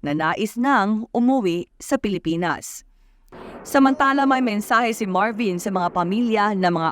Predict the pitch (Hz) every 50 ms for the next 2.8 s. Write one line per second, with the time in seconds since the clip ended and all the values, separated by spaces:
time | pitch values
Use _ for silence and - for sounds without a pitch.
0 | - - 196 220 254 - 277 - - 190 262 285 233 226 202 160 151 156 185 226
1 | - - - - - - - - 135 147 143 143 143 151 151 156 185 214 254 262
2 | - 208 202 190 - 196 220 285 277 233 220 262 233 185 196 240